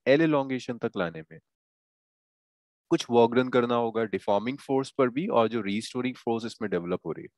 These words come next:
जितनी आप डिफॉर्मिंग फोर्स अप्लाई करोगे, exactly उतनी ही रीस्टोरिंग फोर्स डेवलप होगी। तो यहाँ जो रीस्टोरिंग फोर्स डेवलप हो रही है, वो रीस्टोरिंग फोर्स कुछ वर्क डन करेगी। Negative of that work done gets stored in the system in the form of its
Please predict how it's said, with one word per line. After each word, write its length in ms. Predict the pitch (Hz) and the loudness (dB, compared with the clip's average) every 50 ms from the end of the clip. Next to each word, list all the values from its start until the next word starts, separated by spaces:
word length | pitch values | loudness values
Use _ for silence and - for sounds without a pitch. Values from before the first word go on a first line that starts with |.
| _ _ _ _ _ _ _ _ _ _ _ _ _ _ _ _ _ _ _ _ - | _ _ _ _ _ _ _ _ _ _ _ _ _ _ _ _ _ _ _ _ -6
जितनी 300 | 104 110 - 113 135 139 | -6 -6 -4 -2 0 2
आप 160 | 139 139 139 135 | 4 4 2 2
डिफॉर्मिंग 460 | 127 120 - 127 123 120 127 131 135 | 0 -2 0 0 0 0 -2 -4 -8
फोर्स 280 | - - 131 127 120 | -6 -6 -4 -4 -4
अप्लाई 320 | 127 - - 107 101 104 113 | -4 -2 0 2 2 2 2
करोगे, 400 | - 135 123 127 123 127 143 131 | 0 -2 -2 -2 -2 -2 -4 -4
exactly 540 | - - 92 98 104 110 - - 131 127 123 | -4 -2 0 2 2 2 0 0 -2 -2 -2
उतनी 240 | - _ 117 113 | -2 _ -8 -6
ही 140 | 117 120 123 | -2 -2 0
रीस्टोरिंग 500 | 110 107 101 101 - - 104 95 101 98 - | 0 -2 -2 -4 -6 -6 -6 -6 -6 -8 -8
फोर्स 240 | - 98 90 87 | -8 -8 -8 -6
डेवलप 300 | - - 78 73 73 73 _ _ | -8 -10 -10 -10 -10 -14 _ _
होगी। 140 | _ _ _ _ _ - | _ _ _ _ _ -8
तो 80 | - 107 | -4 -4
यहाँ 200 | 107 117 120 123 | -2 0 0 0
जो 120 | 135 135 | 0 0
रीस्टोरिंग 540 | 101 101 113 131 135 - - 151 151 165 165 | 0 2 0 0 0 -2 -6 -6 -6 -6 -6
फोर्स 260 | - 147 139 135 127 | -4 -2 -2 -2 0
डेवलप 320 | - 113 95 90 90 87 - | -2 -4 -2 -2 -4 -4 -4
हो 80 | 87 78 | -6 -8
रही 120 | 76 80 | -8 -8
है, 60 | 80 | -10
वो 280 | 98 _ _ _ - 92 | -12 _ _ _ -12 -8
रीस्टोरिंग 500 | 98 101 107 - - 127 120 120 123 127 | -8 -8 -8 -8 -6 -6 -6 -6 -6 -10
फोर्स 320 | - - 120 117 123 139 | -10 -8 -6 -6 -6 -6
कुछ 200 | - - 123 - _ 90 | -8 -10 -12 -12 _ -4
वर्क 200 | 90 95 95 98 | -2 0 0 0
डन 200 | 98 117 117 123 | 0 -2 -2 -2
करेगी। 360 | 123 120 117 117 113 120 139 _ _ _ _ _ _ _ _ _ _ _ _ - - - - - - _ _ _ - | 0 -2 -2 -2 -4 -6 -12 _ _ _ _ _ _ _ _ _ _ _ _ -20 -20 -20 -20 -20 -20 _ _ _ -8
Negative 440 | 107 110 120 123 117 147 143 165 151 | -2 2 2 4 4 4 4 4 4
of 140 | 160 160 143 | 4 2 4
that 180 | 143 151 143 139 | 4 2 2 2
work 360 | 131 120 117 123 131 135 127 | 0 0 0 0 0 0 -2
done 180 | 117 113 131 - _ - - | -4 -6 -6 -6 _ -4 -2
gets 200 | 104 101 - - | -2 -2 -2 -8
stored 260 | - 135 131 135 139 143 | -4 -2 0 0 0 0
in 80 | 135 127 | 0 0
the 160 | 131 - - | -2 0 0
system 260 | 135 - - - 110 226 | -6 -6 -4 -8 -8 -8
in 200 | 247 - 95 92 | -6 -10 -6 -6
the 80 | 98 | -6
form 240 | - - 90 87 87 | -4 -4 -6 -4 -4
of 100 | 87 - - 185 - | -6 -8 -6 -10 -12
its 80 | - | -12